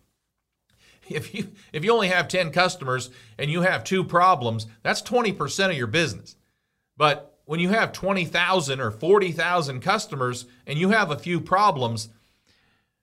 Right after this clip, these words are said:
you're in the point oh oh percentage. So you're doing some good stuff. But anyway,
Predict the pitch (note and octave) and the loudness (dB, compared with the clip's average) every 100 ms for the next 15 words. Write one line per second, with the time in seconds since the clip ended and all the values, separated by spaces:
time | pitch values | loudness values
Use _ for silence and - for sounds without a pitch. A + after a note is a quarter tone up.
0 | _ _ - - D#3 G3+ F#3 D#3+ A#2 F3 | _ _ -20 -4 2 2 2 -2 -4 -2
1 | F3+ F3 D#3 F3 - E3+ F3+ D#3 - A#2+ | -2 -2 0 0 2 2 2 0 -4 -6
2 | - F#3 A2 - - _ _ - D#3+ C#3+ | -2 -2 -4 -12 -20 _ _ -8 0 2
3 | C3+ B2 B2 - _ _ _ _ _ _ | 2 0 -4 -14 _ _ _ _ _ _
4 | - B2+ D#3+ F3 - B2 A#2+ D#3 - G#3 | -10 -2 0 2 0 -6 -4 -4 -4 -2
5 | F3 - - - D#3 A3 D#3 C#3 | -2 -4 -14 -6 0 2 2 -2